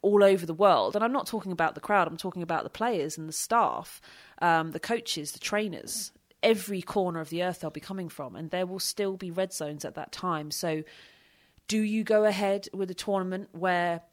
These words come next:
thirty percent of the players just cannot come because they're not allowed to, because you, your country just won't let them in, or the flights just aren't there, or they have to quarantine for two weeks and they're not able to do that, or whatever the reason is?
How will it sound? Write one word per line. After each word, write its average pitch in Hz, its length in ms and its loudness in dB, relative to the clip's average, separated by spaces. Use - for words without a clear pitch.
thirty - 460 -2
percent 180 280 -6
of - 40 -14
the 170 60 -12
players 185 520 -2
just - 220 -6
cannot - 460 -4
come 185 220 -4
because 208 260 -8
they're 170 120 -4
not 156 160 -6
allowed 165 340 -2
to, 254 340 -6
because 165 260 -8
you, 160 60 -10
your 151 140 -18
country 180 280 -6
just 151 140 -10
won't 165 180 -2
let 160 160 -4
them 156 220 -8
in, 185 340 -6
or 165 180 -2
the 156 80 -6
flights - 420 -4
just 170 140 -8
aren't 160 280 -4
there, 165 400 0
or 165 240 0
they 190 200 4
have 180 200 -2
to - 80 -12
quarantine 190 640 0
for 190 80 -10
two 202 260 -2
weeks 214 300 -2
and 175 80 -8
they're 165 80 -4
not 165 140 -4
able 156 220 -4
to 147 100 -14
do 220 240 -8
that, - 100 -6
or 143 100 -6
whatever 156 320 -8
the 147 100 -10
reason 151 340 -8
is? 127 220 -16